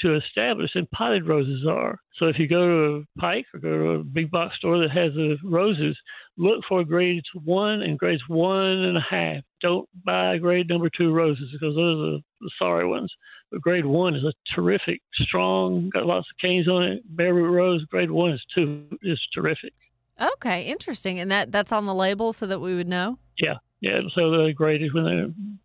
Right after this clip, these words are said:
Speaker 1: back, back at the rose garden place. But the place that you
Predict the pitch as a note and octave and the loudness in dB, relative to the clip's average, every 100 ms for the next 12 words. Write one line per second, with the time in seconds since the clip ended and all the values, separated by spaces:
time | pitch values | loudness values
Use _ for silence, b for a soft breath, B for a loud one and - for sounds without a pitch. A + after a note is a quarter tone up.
0 | _ - - F#3 F#3 - E3 F3+ E3+ F3+ | _ -4 -2 -2 -2 -2 0 2 2 4
1 | F3+ E3 G2+ F3+ F3+ F3 D#3+ - G3 F#3 | 4 2 0 0 0 0 -2 0 0 0
2 | D#3 - B B B B F3 D#3 E3+ - | -2 -12 B B B B -2 2 0 2
3 | A3 A3+ - F#3 F3 | 2 2 0 -2 0